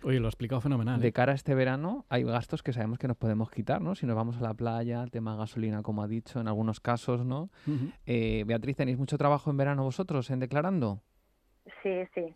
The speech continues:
Speaker 3: siempre hay mucho trabajo y estamos encantados de poder atender a nuestros clientes, por
Speaker 2: Bueno,
Speaker 3: supuesto.
Speaker 2: pues te mando un besito muy fuerte, que creo que estás en la Comunitat Valenciana, ¿verdad?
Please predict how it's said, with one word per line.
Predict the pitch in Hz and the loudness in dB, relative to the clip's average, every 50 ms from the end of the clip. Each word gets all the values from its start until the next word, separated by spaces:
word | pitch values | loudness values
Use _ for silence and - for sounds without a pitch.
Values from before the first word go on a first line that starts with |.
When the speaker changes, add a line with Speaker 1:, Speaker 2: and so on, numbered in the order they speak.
| _ - | _ -2
Speaker 3:
siempre | - 208 208 214 220 | 0 0 4 6 6
hay | 214 | 6
mucho | 208 214 - - 196 | 6 4 -2 -2 0
trabajo | - 190 170 170 170 170 - - 160 160 _ - - - - - _ _ | 2 4 4 6 6 4 2 0 -8 -10 _ -20 -20 -20 -20 -20 _ _
y | - 185 | -6 -4
estamos | 180 - 190 190 202 196 | 2 2 2 2 6 4
encantados | 202 202 196 185 190 202 202 185 175 170 | 6 6 6 6 8 8 6 6 6 4
de | 175 - | 2 2
poder | - 180 180 180 | 4 6 8 6
atender | 175 - 175 175 180 170 | 6 6 4 2 2 2
a | |
nuestros | 165 165 165 - 180 170 | 2 0 -6 -8 -10 -10
clientes, | - - 147 151 147 147 - 147 143 - _ _ - - | -8 -10 -10 -10 -10 -10 -12 -14 -14 -16 _ _ -16 -8
por | 139 127 | -4 -4
Speaker 2:
Bueno, | 110 107 | -2 -2
Speaker 3:
supuesto. | 104 101 190 175 139 - 165 - _ - - - - - - | 0 0 0 0 0 -4 -14 -14 _ -20 -20 -20 -20 -14 -4
Speaker 2:
pues | - 117 117 110 - | 0 0 0 2 0
te | 120 | -2
mando | 117 120 123 135 139 | 0 0 0 0 0
un | |
besito | 135 139 - 156 120 131 | 0 0 -2 0 0 2
muy | 131 131 | 0 2
fuerte, | 120 143 131 - 139 | 0 0 -2 0 -2
que | 135 | 0
creo | 120 120 123 123 | 2 2 0 0
que | 127 | 0
estás | 120 - 131 123 - | -2 -4 -4 -4 -2
en | 127 117 | 0 -2
la | 113 | 0
Comunitat | 107 120 117 113 110 - 120 120 | 0 0 0 0 2 0 0 0
Valenciana, | 120 120 120 117 110 - 135 127 127 131 | 2 2 2 2 0 0 0 -2 0 0
¿verdad? | 127 123 113 113 117 131 165 | 0 0 0 0 0 0 -2